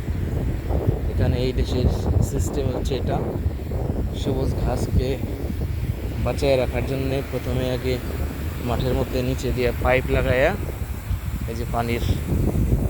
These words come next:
ব্যবস্থা করে দিছে। এই যে চলতেছে সুন্দর, সুন্দর সাউন্ড,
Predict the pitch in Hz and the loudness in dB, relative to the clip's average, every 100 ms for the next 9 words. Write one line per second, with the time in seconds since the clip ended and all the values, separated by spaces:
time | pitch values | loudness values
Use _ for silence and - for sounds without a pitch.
0 | - - - - - 123 127 127 135 131 | -4 -8 -8 -8 -4 0 0 0 -2 -2
1 | 131 123 123 - 220 - - - - - | -2 -2 -4 -6 -6 -8 -10 -12 -12 -10
2 | - - - - - - - - - - | -10 -8 -10 -10 -10 -8 -8 -8 -8 -8
3 | 113 113 - - - - - - - - | -6 -6 -6 -8 -10 -12 -8 -6 -6 -10
4 | - - 120 - 113 - 120 - - - | -12 -4 -2 -2 -4 -8 -8 -8 -10 -10
5 | - - - - - - - 113 113 107 | -14 -14 -10 -12 -12 -14 -8 -8 -6 -2
6 | 110 110 - - - - - - - 101 | 0 -2 -8 -10 -10 -12 -12 -10 -10 -8
7 | - - 101 90 - - - - - 120 | -10 -8 -8 -10 -10 -12 -12 -8 0 0
8 | 113 - 110 113 - - | 0 -4 -4 -4 -6 -8